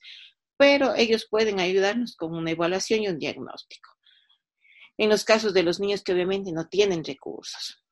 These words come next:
Si el niño, si la mamá puede pagar una evaluación afuera, lo hará, pero estamos en este caso hablando de,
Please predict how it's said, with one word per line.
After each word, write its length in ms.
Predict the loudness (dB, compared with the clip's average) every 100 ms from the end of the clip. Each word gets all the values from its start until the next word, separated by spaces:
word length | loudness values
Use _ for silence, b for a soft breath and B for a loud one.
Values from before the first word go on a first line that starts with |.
| _
Si 160 | 0
el 220 | 2 2 0
niño, 380 | 0 2 0
si 160 | 2 0
la 140 | 2
mamá 440 | 2 4 4 2 2
puede 160 | 2 4
pagar 280 | 6 6 6
una 160 | 4
evaluación 480 | 6 6 4 4 2
afuera, 360 | 2 2 4 4
lo 160 | 4
hará, 380 | 4 4 2 0
pero 320 | -10 -8 -8
estamos 340 | -4 0 0 0
en 100 | -4
este 200 | -6 -2
caso 240 | -2 0
hablando 340 | 2 2 2 -2
de, 200 | -6